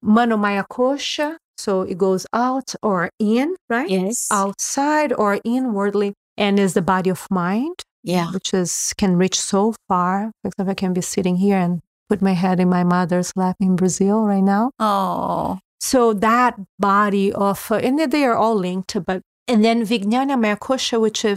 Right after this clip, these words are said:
Speaker 1: to me is, I call the body of memory. You know, the memories you bring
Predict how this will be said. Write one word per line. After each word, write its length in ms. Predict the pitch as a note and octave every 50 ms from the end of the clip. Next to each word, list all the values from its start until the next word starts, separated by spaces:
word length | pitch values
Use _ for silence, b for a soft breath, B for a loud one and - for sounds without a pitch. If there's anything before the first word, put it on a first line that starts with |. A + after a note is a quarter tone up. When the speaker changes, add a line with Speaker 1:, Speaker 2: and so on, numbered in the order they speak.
| - -
Speaker 1:
to 100 | - A3+ G#3
me 360 | G3+ G#3+ A#3 B3 B3+ B3 -
is, 420 | - - G3+ G3 G3 F#3+ F#3+ F#3+ -
I 160 | - G#3 G#3+ G#3
call 260 | - - - G3 F3+
the 100 | F#3+ F3+
body 240 | E3 G3 G3 F#3+ F#3+
of 160 | F3 - - -
memory. 500 | F#3+ F#3+ G3+ G#3 G3 F#3+ F#3 F#3 F#3 - B B B - _ -
You 80 | C4
know, 60 | C4+
the 100 | A#3 B3
memories 480 | A#3 A#3 A#3 A#3 A3+ A#3 A3 A3 F3+ G3
you 80 | G#3+ F#3+
bring 560 | E3+ - G3+ G#3+ A3 G#3+ G#3+ G#3+ G#3+ G3+